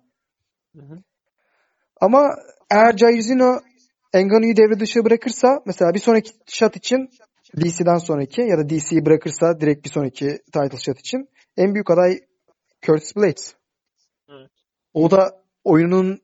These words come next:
Speaker 2: striking yönünü aşırı geliştirdi. Zaten grappling'i o, o sikletteki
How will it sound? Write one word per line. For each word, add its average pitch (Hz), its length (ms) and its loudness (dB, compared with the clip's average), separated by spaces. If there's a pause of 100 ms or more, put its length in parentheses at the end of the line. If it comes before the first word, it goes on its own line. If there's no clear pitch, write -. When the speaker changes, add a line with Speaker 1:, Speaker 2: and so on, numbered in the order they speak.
Speaker 2:
striking 170 580 -4
yönünü 165 180 0
aşırı 156 300 -2
geliştirdi. 175 460 -2
Zaten 151 340 -2
grappling'i 143 560 0 (880)
o, 175 220 2 (160)
o - 220 0
sikletteki 165 600 -4